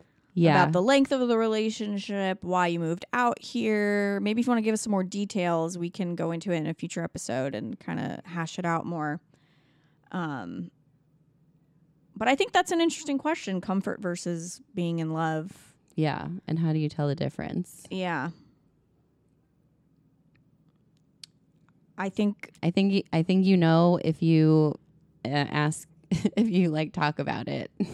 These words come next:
Speaker 1: <laughs> to your partner. <laughs>
Speaker 2: I definitely have a talk with your
Speaker 1: It's like
Speaker 2: partner.
Speaker 1: a,
Speaker 2: Yeah.
Speaker 1: "Hey,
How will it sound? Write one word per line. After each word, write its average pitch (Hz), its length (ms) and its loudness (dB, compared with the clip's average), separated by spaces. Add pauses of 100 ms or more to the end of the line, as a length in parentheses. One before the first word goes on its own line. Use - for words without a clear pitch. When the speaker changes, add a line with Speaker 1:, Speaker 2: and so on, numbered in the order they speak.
(120)
Speaker 1:
<laughs> - 360 -20
to - 120 -10
your 151 100 -2
partner. 156 400 -2 (220)
<laughs> 185 100 -2 (800)
Speaker 2:
I 226 60 -6
definitely 254 400 2
have 240 180 2
a 196 40 0
talk 175 240 0
with 147 100 -4
your 160 80 0
Speaker 1:
It's 151 80 -10
like 160 200 4
Speaker 2:
partner. 143 560 2
Speaker 1:
a, - 20 -2
Speaker 2:
Yeah. 160 320 -4 (960)
Speaker 1:
"Hey, 165 640 2